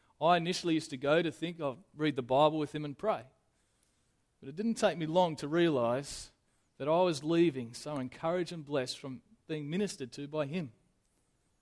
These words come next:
Every day he takes pills, every, constantly going to specialists, he constantly has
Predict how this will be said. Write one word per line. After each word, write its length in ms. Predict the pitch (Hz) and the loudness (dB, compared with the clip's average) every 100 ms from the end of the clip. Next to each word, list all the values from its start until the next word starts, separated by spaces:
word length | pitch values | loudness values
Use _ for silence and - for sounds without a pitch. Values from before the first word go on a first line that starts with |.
| _ _ _ _ _ _ | _ _ _ _ _ _
Every 200 | 131 190 | -6 -4
day 320 | 151 170 180 | 2 4 4
he 80 | 170 | 2
takes 320 | 160 165 151 | 2 0 -2
pills, 280 | - 156 160 | -4 -4 -4
every, 180 | 165 151 | -4 -6
constantly 560 | 156 - 170 170 170 160 | -8 -6 -4 -4 -8 -6
going 240 | 160 160 | -4 -4
to 80 | 160 | -6
specialists, 580 | - 135 135 151 139 - | -6 -6 -6 -8 -10 -12
he 80 | 127 | -14
constantly 480 | - 170 - 165 147 | -6 -6 -6 -6 -6
has 200 | 135 | -6